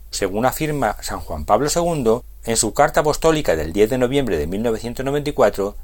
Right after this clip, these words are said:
Tercio a Milenio Adveniente, "A la crisis de civilización hay que responder con la civilización del amor, fundada sobre los valores universales de paz, solidaridad, justicia y libertad,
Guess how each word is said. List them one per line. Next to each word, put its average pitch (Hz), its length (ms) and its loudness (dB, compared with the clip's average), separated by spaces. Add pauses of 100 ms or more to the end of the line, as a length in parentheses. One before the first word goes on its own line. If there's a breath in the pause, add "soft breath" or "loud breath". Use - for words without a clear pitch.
(120)
Tercio 135 340 0
a 139 60 0
Milenio 98 440 -2
Adveniente, 90 600 -4 (1040 soft breath)
"A 117 140 2
la 98 160 4
crisis 113 320 -2
de 127 100 0
civilización 135 840 -2 (160 loud breath)
hay 147 160 -2
que 175 100 2
responder 151 540 2
con 143 180 4
la 113 80 6
civilización 90 680 -2
del 87 100 -2
amor, 123 320 0 (340 soft breath)
fundada 135 520 4
sobre 131 260 2
los 98 160 2
valores 95 400 2
universales 107 640 0
de 78 100 -2
paz, 117 460 4
solidaridad, 90 920 0
justicia 127 680 -6
y - 20 -4
libertad, 92 520 0